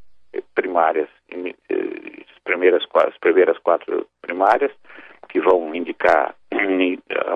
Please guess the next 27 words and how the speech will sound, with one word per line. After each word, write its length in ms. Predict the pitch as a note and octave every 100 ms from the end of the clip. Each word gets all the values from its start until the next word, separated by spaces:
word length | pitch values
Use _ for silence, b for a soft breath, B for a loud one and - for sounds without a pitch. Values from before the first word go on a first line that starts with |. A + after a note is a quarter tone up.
| E2
o 80 | -
candidato 560 | - F2+ F2 F2 F2 -
do 80 | -
partido 420 | E2+ - - F2
em 120 | E2+
julho, 340 | F#2+ D#3+ C#3+ E2+
na 120 | F2
Convenção 500 | F#2+ F2 E2+ - E2+
Nacional 460 | D#2+ - E2+ D#2+
de 120 | D#2 E2+
julho, 300 | A#2 D#3 G2
né? 160 | A2 - _ B B B B B B -
Eh, 720 | F#2 F#2+ F#2 E2+ E2 - - _
poupou 300 | - B2 G#3
dinheiro, 380 | A2 B2+ C#3 D#3+
como 300 | - F#2 D#2+
você 300 | E2+ F2+ F#2
disse 340 | - F#2+ - E2+
aí, 120 | -
Carol, 360 | - D#2+ D2+ -
e 360 | A2+ C3+ E4+ - _ b b b _
com 180 | C3+ B2+
isso, 580 | C3+ C#3+ - D#3 D#3+ -
eh, 240 | A#2+ B2
ele 120 | B2+ B2+
se 100 | -
con-, 240 | - C3